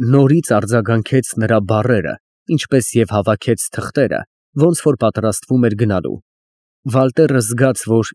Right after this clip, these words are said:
իր հապաղելը աններելի ինքնակոչություն կլինի,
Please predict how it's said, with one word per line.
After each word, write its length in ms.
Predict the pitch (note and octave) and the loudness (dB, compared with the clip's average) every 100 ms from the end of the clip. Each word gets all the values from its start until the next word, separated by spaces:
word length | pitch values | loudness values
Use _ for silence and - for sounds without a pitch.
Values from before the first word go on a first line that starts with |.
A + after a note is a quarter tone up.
| - | -2
իր 200 | D#3 - | -2 0
հապաղելը 580 | G#2+ G#2 G2 B2 F#2 - _ - | -2 -2 0 0 -2 -6 _ -6
աններելի 680 | A#2 C#3+ C#3 C3+ B2 A#2 C#3 - | 0 2 2 2 2 2 0 0
ինքնակոչություն 960 | D3 D#3 - C3 - B2+ - C3 - G#2+ | 0 0 0 -2 0 0 0 -2 0 -2
կլինի, 400 | G#2 F2 E2+ | -2 -4 -6